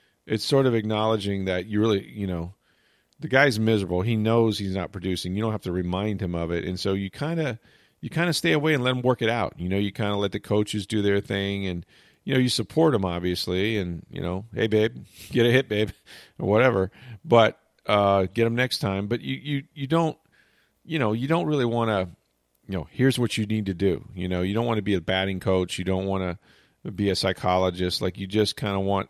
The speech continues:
them to, to work their way out of it. And what happens, happens. Um, but I think it helps a lot when you have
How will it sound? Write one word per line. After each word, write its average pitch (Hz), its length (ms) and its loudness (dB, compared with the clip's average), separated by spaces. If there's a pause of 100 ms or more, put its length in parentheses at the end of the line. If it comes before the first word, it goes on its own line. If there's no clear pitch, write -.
them 101 460 -4
to, 92 460 0
to 95 100 -4
work 95 420 -2
their 92 180 0
way 92 280 0
out 143 220 0
of 101 80 -4
it. 85 160 -2 (440)
And 135 300 -6
what 110 180 2
happens, 107 380 0
happens. 131 520 -6 (520)
Um, 101 460 0 (180)
but 120 180 4
I 120 120 6
think 190 240 -2
it 131 100 0
helps 110 560 2
a 98 100 -2
lot 92 380 0 (580)
when 98 600 -2 (220)
you 101 240 -2
have 101 280 0